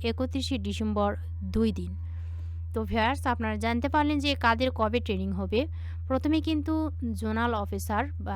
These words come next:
আইসিটি সুপারভাইজারগুলোকে প্রশিক্ষণ দেওয়া হবে পয়লা ডিসেম্বর থেকে তেসরা ডিসেম্বর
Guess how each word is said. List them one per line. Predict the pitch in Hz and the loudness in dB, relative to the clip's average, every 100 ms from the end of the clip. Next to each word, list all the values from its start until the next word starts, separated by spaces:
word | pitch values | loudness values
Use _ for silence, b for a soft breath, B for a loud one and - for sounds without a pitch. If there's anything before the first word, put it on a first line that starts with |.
| 196 | 0
আইসিটি | 233 233 262 269 | 0 0 -2 -2
সুপারভাইজারগুলোকে | - 208 214 208 214 202 220 226 220 - | -2 -2 0 0 -2 -2 -2 -2 -2 -4
প্রশিক্ষণ | 185 202 190 185 | -4 -4 -4 -4
দেওয়া | 185 185 | -2 -2
হবে | 185 226 311 B B B - | -2 -2 -2 B B B -4
পয়লা | 269 269 277 294 302 302 | 2 4 4 4 4 2
ডিসেম্বর | 240 226 254 262 262 269 277 | 2 -2 -2 0 0 0 -4
থেকে | 269 269 | -4 -4
তেসরা | 233 220 240 | -4 -2 -2
ডিসেম্বর | 214 208 226 226 | -2 -2 -2 -2